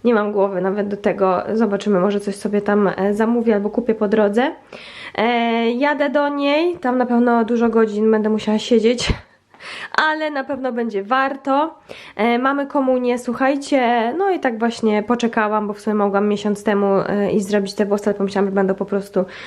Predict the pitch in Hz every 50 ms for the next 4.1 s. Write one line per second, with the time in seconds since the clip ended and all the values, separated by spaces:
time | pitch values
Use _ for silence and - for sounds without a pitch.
0 | - - - - - - - - 370 370 339 294 262 233 233 233 226 220 - -
1 | 247 247 247 247 254 247 247 240 208 - - - 208 208 202 202 202 202 196 196
2 | 202 202 202 202 196 190 190 - - - - 214 208 208 208 208 214 214 214 -
3 | 254 220 208 208 226 220 214 214 196 185 202 - 285 277 285 277 262 277 269 262
4 | 262